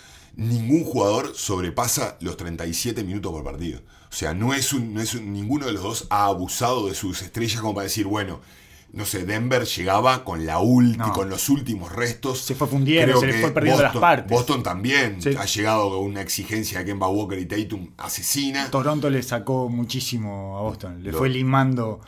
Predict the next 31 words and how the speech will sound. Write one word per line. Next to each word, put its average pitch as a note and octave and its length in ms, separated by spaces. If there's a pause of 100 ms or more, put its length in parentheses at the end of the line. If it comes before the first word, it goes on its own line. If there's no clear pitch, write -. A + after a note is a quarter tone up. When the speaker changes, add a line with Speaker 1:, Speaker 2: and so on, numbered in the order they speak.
Speaker 1:
Tuvo E2 120
un F2+ 140
camino F2+ 460
de E2+ 80
brasas E2+ 420
durísimo F2 680
de, C2+ 240
durísimo D2+ 500
de C2 60
transitar. E2 500 (180)
Y - 80
bueno, G#2+ 240
Miami G2 600 (340)
llega F#2 460
con, D2+ 340
eliminando F2 800
a, F2 380 (120)
a F2 60
Milwaukee F#2+ 480
rápido A#2 760 (280)
en E2 160
una G2+ 200
serie, F#2 280
bueno, F2 240
la C#2 80
primera D#2 320
ronda D#2+ 320
prácticamente D#2+ 560
ni E2+ 100
la F2 140
contamos. G2 500